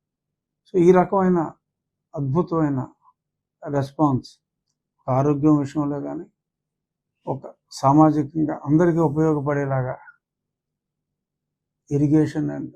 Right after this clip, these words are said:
drainage సిస్టమ్‌లో కానీ, అలాగే స్కూళ్ళ అభివృద్ధికి, ఆడు నేడు పనులు కొన్ని చేసి ఉండొచ్చు, పిఎం శ్రీ అనే నిధులు ఉన్నాయి. ఆ నిధుల్ని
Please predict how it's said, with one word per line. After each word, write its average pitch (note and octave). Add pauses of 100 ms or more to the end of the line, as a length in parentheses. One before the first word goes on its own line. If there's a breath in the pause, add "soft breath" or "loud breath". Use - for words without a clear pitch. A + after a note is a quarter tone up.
(380)
drainage C#3
సిస్టమ్‌లో C3+
కానీ, C3 (760)
అలాగే G3+
స్కూళ్ళ F#3+ (680)
అభివృద్ధికి, D3 (2000)
ఆడు B2
నేడు C3+
పనులు C#3
కొన్ని C#3
చేసి D3
ఉండొచ్చు, D#3 (760)
పిఎం C#3+
శ్రీ D3
అనే C#3+
నిధులు C#3
ఉన్నాయి. D#3+ (100)
ఆ E3+
నిధుల్ని A3+